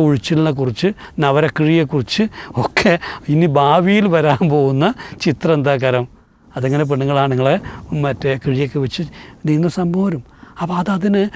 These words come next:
ഗുണത്തേക്കാളേറെ ദോഷം ചെയ്യും. അതിനെക്കുറിച്ച്, ഏ, മോശപ്പെട്ടൊരു ചിത്രം ഉണ്ടാവും. എന്തായാലും ഞാൻ പറഞ്ഞാൽ ഇവിടെ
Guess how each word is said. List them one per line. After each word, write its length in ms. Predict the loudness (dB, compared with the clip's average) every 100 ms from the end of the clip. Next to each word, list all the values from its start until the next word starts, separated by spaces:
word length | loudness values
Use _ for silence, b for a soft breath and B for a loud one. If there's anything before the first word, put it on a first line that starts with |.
| B -2
ഗുണത്തേക്കാളേറെ 840 | 0 0 2 0 2 0 0 0 0 0
ദോഷം 260 | -2 -4 -4
ചെയ്യും. 200 | -2 -4 B B -4
അതിനെക്കുറിച്ച്, 520 | -4 -4 -8 -2 -2 -2 B 0 2
ഏ, 20 | 4 4
മോശപ്പെട്ടൊരു 600 | 4 4 2 0 -2 -4
ചിത്രം 200 | -2 -2
ഉണ്ടാവും. 240 | 0 0 -2 B B 2
എന്തായാലും 380 | 4 6 4 2
ഞാൻ 80 | 2
പറഞ്ഞാൽ 340 | 0 0 2 2 2 -2 B B 0
ഇവിടെ 300 | 4 6 8